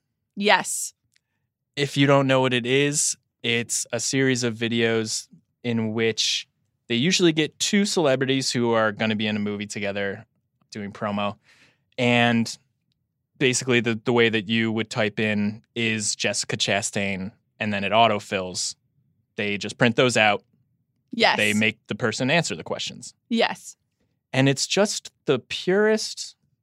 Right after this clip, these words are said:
Speaker 2: expression of these people's personalities, I feel. I feel it's the best way to understand if a celebrity is a good hang or not.
Speaker 1: Interesting. I agree with you. I don't know if I think it's the only way,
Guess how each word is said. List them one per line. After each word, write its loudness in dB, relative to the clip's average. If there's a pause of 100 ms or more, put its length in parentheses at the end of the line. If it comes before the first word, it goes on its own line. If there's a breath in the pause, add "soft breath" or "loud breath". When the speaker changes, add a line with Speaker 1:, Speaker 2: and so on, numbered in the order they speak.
(120)
Speaker 2:
expression -2
of -10 (500)
these -6
people's -4
personalities, -2
I -4
feel. -4 (140)
I 6
feel 8
it's 4
the 6
best 2
way 4 (720)
to -2
understand 2
if -4
a 0
celebrity -2
is -6
a -8
good -8
hang -8
or -16
not. -20 (480)
Speaker 1:
Interesting. 2
I 8
agree 4
with 4
you. 2 (120)
I 10
don't 6
know 4
if 2
I 6
think 0
it's -2 (100)
the 6 (180)
only 4
way, -2